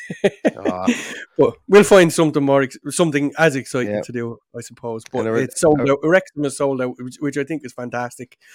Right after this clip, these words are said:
Speaker 1: I know they've no
Speaker 2: Mm-hmm.
Speaker 1: stand behind one of the goals, but I just think it's brilliant that, that, that club is just gonna be resurrected, and I look forward to watching them with, uh,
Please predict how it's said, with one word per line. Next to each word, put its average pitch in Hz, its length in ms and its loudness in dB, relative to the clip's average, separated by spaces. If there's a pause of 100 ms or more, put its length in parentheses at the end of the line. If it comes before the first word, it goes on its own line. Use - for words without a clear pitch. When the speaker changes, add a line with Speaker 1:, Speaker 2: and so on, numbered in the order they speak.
(180)
Speaker 1:
I 143 80 -2
know 160 140 8
they've 139 140 4
no 135 280 2
Speaker 2:
Mm-hmm. 120 80 -14
Speaker 1:
stand 127 360 -6
behind 127 340 -6
one 123 120 -6
of 120 60 -8
the 120 60 -8
goals, 123 380 -8
but 113 220 -14 (500)
I 131 80 -10
just 131 180 -6
think 117 160 -8
it's 110 100 -16
brilliant 117 380 -8
that, 104 200 -12 (200)
that, 113 280 -12
that 113 200 -14
club 117 300 -12
is 110 120 -12
just - 200 -16
gonna 113 180 -10
be 110 240 -14 (560)
resurrected, 120 600 -4
and 117 140 -4
I 110 40 -6
look 131 220 -2
forward 120 300 -2
to 120 100 -10
watching 117 320 -8
them 110 200 -8
with, 110 280 -12
uh, 110 200 -8